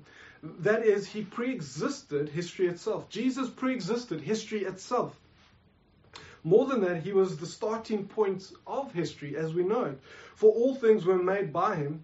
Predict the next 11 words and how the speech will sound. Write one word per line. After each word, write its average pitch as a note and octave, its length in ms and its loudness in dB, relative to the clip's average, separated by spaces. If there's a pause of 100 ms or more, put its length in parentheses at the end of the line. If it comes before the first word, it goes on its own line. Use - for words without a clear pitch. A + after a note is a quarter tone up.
Without F3 380 0
him F#3 360 -4 (240)
not, F3 260 -4
was E3 240 0
not G3+ 240 0
anything F3+ 480 0
made." F#3 380 -4
John F3 240 -2
one F3 160 -2
verse E3+ 220 -4
three. A3 360 -8